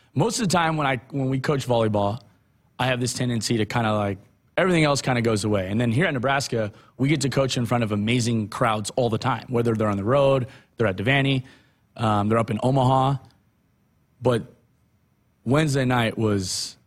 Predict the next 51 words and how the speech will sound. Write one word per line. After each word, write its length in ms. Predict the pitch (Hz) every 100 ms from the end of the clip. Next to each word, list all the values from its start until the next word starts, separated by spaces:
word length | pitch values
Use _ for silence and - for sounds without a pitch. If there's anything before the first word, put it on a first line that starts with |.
| -
I 80 | 120
mean, 420 | 113 104 95 98 _ _ _ _ _ _ _ _ _
you 140 | 117 110
know, 100 | 107
I, 180 | 104 -
I'm 200 | 113 143
just, 280 | 131 - - -
I'm 160 | 156 196
honestly 400 | 185 165 165 143
just 200 | 131 -
humble 300 | 139 135 123
and 80 | 101
happy 300 | 127 110 110
I 180 | 107 127
got 220 | 120 110
to 100 | -
be 160 | 92 113
a 40 | 101
part 260 | - 101
of 60 | 92
it. 160 | 92 - -
'Cause 120 | 113
I 100 | 127
don't 220 | 147 123
think, 340 | 143 123 101 - _ _ _ _ _ _ _ _ -
I 60 | 113
mean, 160 | 110
I 80 | 107
don't 140 | 135 127
think 140 | 120
that's 260 | 107 101 -
gonna 240 | 123 110
ever 220 | - 110 101
happen 340 | 113 113 104
again. 300 | 98 98 98
You 100 | 107
know, 80 | 107
I'd 80 | 117
love 140 | 120
to 80 | 123
be 120 | 113
wrong, 400 | 107 110 131 143 -
Trev, 400 | - 127 156 -
but, 280 | 127 127 170 269 - 339 - 381
<laughs> 340 | 359 359 -
um, 640 | 113 113 110 104 104 104 - _ _ _ _ _ -
I 120 | 131
just, 260 | 135 131 110 - _ _ _ _
you 100 | 123
know, 100 | 117
I, 200 | 113 123